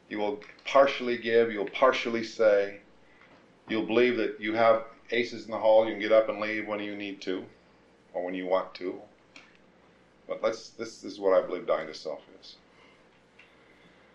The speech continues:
When you are forgotten or neglected or purposely, purposely set at naught, and you don't sting and hurt with the insult or the oversight, but your heart is happy being counted worthy to suffer for Christ, that is dying to self.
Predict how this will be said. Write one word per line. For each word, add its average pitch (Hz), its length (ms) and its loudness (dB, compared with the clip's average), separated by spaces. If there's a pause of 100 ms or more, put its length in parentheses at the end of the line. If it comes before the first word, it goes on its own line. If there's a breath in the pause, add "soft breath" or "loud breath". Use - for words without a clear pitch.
(440 soft breath)
When 101 120 -4
you 110 120 0
are 107 60 2
forgotten 127 540 4
or 123 80 2
neglected 117 520 0
or 110 100 0
purposely, 131 520 -2 (140)
purposely 143 500 2
set 123 240 4
at 117 120 2
naught, 110 260 2
and 107 120 -4
you 104 100 -8
don't 110 220 2
sting 127 300 -4
and 120 100 -4
hurt 123 300 0
with 107 120 -6
the 110 120 -2
insult 92 420 -2
or 92 100 -2
the 95 160 0
oversight, 98 600 0
but - 160 -4
your 95 120 -2
heart 131 280 2
is 113 160 -4
happy 123 320 -2
being 107 240 -8
counted 117 380 0
worthy 104 300 0
to 92 160 -12
suffer - 340 -2
for 107 160 -10
Christ, - 560 -4 (220)
that 87 160 0
is 90 120 -8
dying 87 440 -4
to 85 100 -18
self. - 440 -6